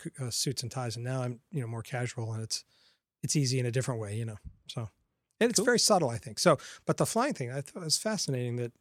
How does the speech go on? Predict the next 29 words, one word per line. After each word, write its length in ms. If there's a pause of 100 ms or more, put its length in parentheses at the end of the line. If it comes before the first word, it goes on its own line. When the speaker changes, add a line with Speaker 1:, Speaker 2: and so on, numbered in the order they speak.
Speaker 1:
you 100
know, 180
and 140
I, 60
and 220
it 80
was 260
that 180
standing 360
there 160
on 120
that 180
ramp 340
was 320 (580)
like, 240 (100)
"Okay, 480 (120)
this 220
is 200
really 200
important 420
right 180
now." 200 (240)
<laughs> 80 (240)
Speaker 2:
Mm-hmm. 260 (400)
Speaker 1:
So, 320 (280)
and 80
it 40
went 200
okay. 260